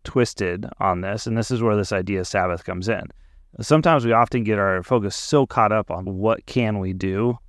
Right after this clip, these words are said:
for work, for achievement, which I'm not saying there's, that's bad, but oftentimes we're looking at it in the wrong lens. If I have to choose over a career or my family, like, the career will change.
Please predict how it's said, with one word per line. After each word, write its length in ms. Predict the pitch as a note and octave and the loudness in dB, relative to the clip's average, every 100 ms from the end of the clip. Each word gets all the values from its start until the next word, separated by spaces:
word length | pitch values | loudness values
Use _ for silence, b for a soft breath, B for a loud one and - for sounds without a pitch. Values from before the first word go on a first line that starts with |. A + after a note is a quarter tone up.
| _ | _
for 320 | _ - G2 F#2 | _ -2 0 0
work, 300 | F#2 G2+ G2 | 0 0 -2
for 180 | - F#2 | -4 -4
achievement, 520 | E2+ G#2 F#2+ B2 B2 _ _ _ - | -2 -2 0 0 -2 _ _ _ -4
which 120 | A#2 | 0
I'm 80 | B2+ | 2
not 140 | C#3+ B2+ | 2 2
saying 180 | A#2+ - | 0 -2
there's, 340 | - G#2 F#2+ F#2 | -2 0 0 -4
that's 260 | - G2 F#2 | -2 0 0
bad, 460 | F#2 B2+ A2+ F#2+ - _ _ | 2 4 4 2 -4 _ _
but 100 | - | 2
oftentimes 500 | A2 A#2 A2+ A2 G2+ | 2 4 0 0 0
we're 80 | G2 | 0
looking 280 | G2 G2+ G2 | -2 -2 -2
at 160 | F2+ F2 | -2 -2
it 80 | |
in 80 | F#2 | -4
the 80 | E2+ | -4
wrong 240 | E2+ E2+ | -4 -4
lens. 440 | F2+ F2+ - - - - - - | -4 -6 -8 -14 -16 -20 -12 -4
If 140 | G2+ | 4
I 100 | C#3+ | 6
have 120 | D#3 - | 6 4
to 80 | |
choose 280 | - C3 A#2 | 2 4 6
over 280 | A2+ G2 G2 | 4 4 2
a 140 | G#2+ | 0
career 520 | - - G2+ G2 A2+ A2 | -4 -2 0 2 4 4
or 100 | F#2 | 2
my 140 | F2 | -4
family, 480 | - C3 A#2+ F#2+ F#2 | -4 -2 0 -2 -2
like, 240 | F#2 F2+ | -2 -2
the 80 | G2+ | -4
career 440 | - A2+ G2 F#2 - - - _ _ - | -2 0 2 0 -6 -20 -20 _ _ -6
will 100 | G#2 | -4
change. 500 | F2+ G#2+ F#2 F#2+ - | 0 0 0 -6 -12